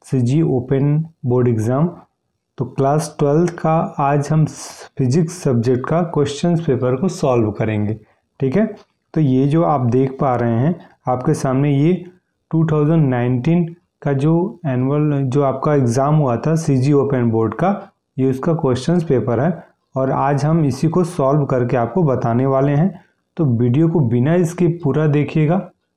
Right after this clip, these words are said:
ठीक है, बिना skip किए, right। और इससे भी पहले हमने हिंदी subject का, class ट्वेल्थ का, हमने एक model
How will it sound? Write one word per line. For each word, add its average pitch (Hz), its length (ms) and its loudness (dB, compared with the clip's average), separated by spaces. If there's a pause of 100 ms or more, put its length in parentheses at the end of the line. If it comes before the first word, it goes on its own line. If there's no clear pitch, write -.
(120)
ठीक 175 120 0
है, 143 120 0
बिना 131 280 0
skip 160 400 -2
किए, 202 180 2 (640)
right। 180 300 -2 (340)
और 160 100 2
इससे 180 260 2
भी 190 140 4
पहले 165 560 2
हमने 160 500 2 (300)
हिंदी 147 320 4
subject 139 500 0
का, 165 180 0 (460)
class 139 360 -4
ट्वेल्थ 123 280 0
का, 170 220 -2 (760)
हमने 151 300 0 (200)
एक 160 140 0
model 135 480 2